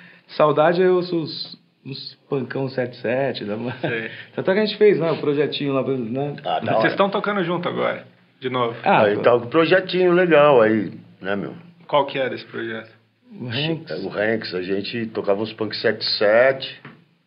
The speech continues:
Speaker 3: Da nossa época lá e o Mingau mesmo, putz, fica tocando no programa, tocando no trave, eu preciso,
Speaker 1: <laughs>
Speaker 3: eu preciso tocar alguma coisa pesada,
Speaker 1: É, eu quero
Speaker 3: vamos
Speaker 1: tocar,
Speaker 3: aí.
Speaker 1: meu, dá vontade de falar,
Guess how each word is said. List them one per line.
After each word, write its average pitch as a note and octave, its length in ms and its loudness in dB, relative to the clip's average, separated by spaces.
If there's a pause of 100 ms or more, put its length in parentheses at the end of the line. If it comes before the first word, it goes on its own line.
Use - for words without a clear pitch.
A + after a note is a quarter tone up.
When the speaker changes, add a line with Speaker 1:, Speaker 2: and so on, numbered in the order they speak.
(840)
Speaker 3:
Da F#2 100 -4
nossa G2 300 -2
época F#2 420 2
lá F#2+ 280 6
e G#2+ 420 0 (420)
o G#2+ 60 -10
Mingau G#2+ 360 2
mesmo, A2 240 0 (180)
putz, - 260 -10 (1120)
fica G2 160 -6
tocando G#2 340 -2
no G#2+ 100 -2
programa, G#2 680 2
tocando G2+ 340 -6
no G2+ 320 -2
trave, A#2+ 560 6
eu B3 100 8
preciso, G3 400 4
Speaker 1:
<laughs> - 920 2
Speaker 3:
eu - 80 -12
preciso G#2+ 320 -10
tocar A2+ 220 0
alguma A2+ 260 4
coisa G#2+ 260 0
pesada, F2 760 0
Speaker 1:
É, D3 60 2
eu D3 60 2
quero E3+ 220 4
Speaker 3:
vamos E3 100 0
Speaker 1:
tocar, F3 220 4
Speaker 3:
aí. E3 60 0
Speaker 1:
meu, E3+ 200 4
dá D3+ 140 4
vontade D#3+ 500 -2
de D3 60 -6
falar, D#3 180 -2